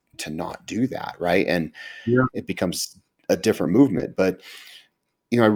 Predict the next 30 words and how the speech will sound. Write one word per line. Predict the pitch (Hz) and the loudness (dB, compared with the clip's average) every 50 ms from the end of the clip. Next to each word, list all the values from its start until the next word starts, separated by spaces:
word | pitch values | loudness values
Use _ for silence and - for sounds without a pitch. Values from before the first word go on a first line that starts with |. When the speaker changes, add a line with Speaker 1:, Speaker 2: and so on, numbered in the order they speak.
| 113 143 | 10 10
Speaker 1:
really | 170 175 135 | 10 10 10
liked | 101 90 85 90 101 117 131 - - | 8 6 6 6 8 6 6 4 2
what | 80 - - | 0 0 0
you | - - | -4 -6
said, | - - 120 143 143 110 82 - | 4 8 10 10 10 10 8 4
because | 90 90 87 - - 95 85 85 - | 2 0 0 0 0 0 0 0 0
the | - 98 90 - | -2 -2 -2 2
whole | - 113 104 98 98 - - | 6 6 8 8 6 4 0
calisthenic | - - 104 90 82 82 - - - - - - - - 143 170 165 127 - - - - - - _ _ - | -2 0 4 4 4 4 2 -2 -6 -6 -8 -8 4 8 8 8 8 6 4 -2 -6 -14 -18 -18 _ _ -4
idea | - 82 87 - - 90 92 92 90 82 - - - - | -4 -4 -4 -4 -8 -10 -8 -6 -6 -8 -8 -8 -2 0
is | 98 98 90 - - _ _ _ _ _ _ _ | 2 2 0 -2 -6 _ _ _ _ _ _ _
that | - 95 104 98 - 95 | -6 -4 -4 -4 -4 -2
basic | 104 110 117 117 - 123 107 - - - - - | 0 0 0 2 2 2 2 2 0 -6 -16 -10
movement. | - 87 82 87 117 175 175 - - - - - - - - - - - - | -6 -2 2 2 2 2 2 0 -2 -2 -4 -10 -18 -20 -18 -18 -18 -4 0
Now, | 110 104 92 - - - - - - - - _ _ - | 2 4 4 2 0 -4 -16 -18 -18 -20 -20 _ _ 0
am | 113 131 131 | 2 6 8
I | 131 127 | 8 8
gonna | 120 120 113 113 | 8 6 6 4
be | 98 107 104 | 4 2 2
doing | 95 101 101 98 95 | 2 4 2 2 2
a | 92 | 2
muscle | 90 90 90 87 - - 90 90 | 0 0 0 0 -2 -2 -2 -2
up? | 90 87 82 | -2 0 0
Am | 95 110 120 123 | 0 0 2 2
I | 110 110 | 0 0
going | 104 107 98 92 | 0 0 0 0
to | 104 98 | -2 -2
be | 95 95 95 | -2 -2 0
doing | 92 98 92 87 | 0 0 0 0
a | 82 | -2